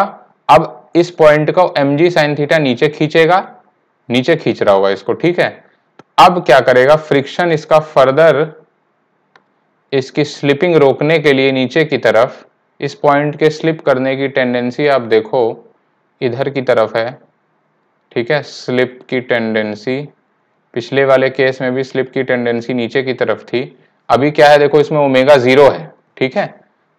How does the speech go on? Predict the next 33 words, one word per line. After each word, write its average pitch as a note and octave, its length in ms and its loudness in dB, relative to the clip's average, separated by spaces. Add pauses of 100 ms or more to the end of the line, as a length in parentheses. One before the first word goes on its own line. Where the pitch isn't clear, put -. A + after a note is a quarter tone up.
Omega B2+ 400 2
zero C3+ 320 2
है, C#3 400 2
इसलिए D3+ 300 0
अभी D3 160 2
कोई D3+ 180 2
आर C#3+ 140 8
omega C3+ 300 2
नहीं A2+ 180 -2
है। F#2 180 -12 (280)
आर B2+ 180 4
omega C#3+ 280 4
नहीं D3+ 120 0
है D#3+ 80 0
तो E3 100 -2
एम C#3+ 180 0
जी D#3 120 2
sin D3 240 -2
theta D3+ 240 2
इसको D3+ 180 -2
नीचे D3 260 0
slip D#3 280 -4
कराना D3 280 4
चाहेगा, D#3 500 0
एम C3 160 -4
जी D3+ 100 -4
sin C#3+ 300 -4
theta C#3+ 180 -2
इसे D3 180 -2
नीचे C#3 280 -6
slip C#3+ 260 -6
कराना C3 300 -2
चाहेगा। A#2+ 480 -4